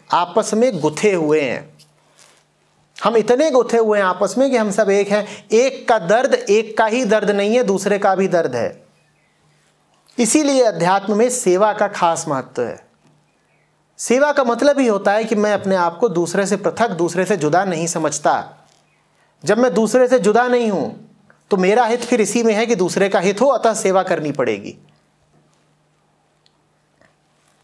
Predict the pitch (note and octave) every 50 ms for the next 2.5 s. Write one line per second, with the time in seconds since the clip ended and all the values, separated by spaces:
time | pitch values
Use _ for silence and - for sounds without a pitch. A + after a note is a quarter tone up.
0 | _ _ _ _ _ _ _ _ _ _ _ _ _ _ _ _ _ - - -
1 | - - - B3 D#4+ D#4+ D#4 D#4 D#4+ G3 F#3+ - - - B3 C4 D4 D4+ C#4 G3
2 | F3 C#3+ - - C#3+ A2+ F#2 - - -